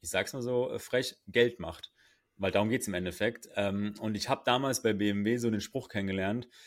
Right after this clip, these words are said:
ähm, ich glaube, den kann man auch übertragen auf, äh, andere Unternehmen, auf kleinere, mittelständische. Eine Person einzustellen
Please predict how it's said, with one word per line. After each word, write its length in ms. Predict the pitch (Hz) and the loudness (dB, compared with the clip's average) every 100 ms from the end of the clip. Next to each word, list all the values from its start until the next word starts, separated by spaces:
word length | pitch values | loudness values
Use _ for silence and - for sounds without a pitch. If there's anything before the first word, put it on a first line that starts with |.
| - _ | -20 _
ähm, 180 | 98 98 | -4 -4
ich 120 | - _ _ - | -10 _ _ 2
glaube, 260 | 123 175 | 6 6
den 80 | 139 | 6
kann 180 | 117 117 | 0 0
man 120 | 117 | 0
auch 80 | 98 | 0
übertragen 520 | 95 92 95 98 101 | -2 -2 0 0 0
auf, 280 | - 90 - | -2 -4 -4
äh, 160 | - - | -6 -6
andere 280 | - 117 127 | -2 -2 -2
Unternehmen, 340 | 113 113 117 | -4 -2 -2
auf 120 | 92 | -4
kleinere, 440 | - 95 107 107 110 | -4 -4 -2 0 0
mittelständische. 760 | 110 110 - 110 110 107 113 110 - - _ _ _ _ _ - | -2 -4 -4 -2 -2 0 -2 -2 -16 -20 _ _ _ _ _ -2
Eine 220 | 117 123 | 0 2
Person 360 | 117 120 160 | 2 4 4
einzustellen 1000 | - 123 135 117 - 107 104 110 127 - | 2 -2 -2 -4 -2 2 4 4 0 -6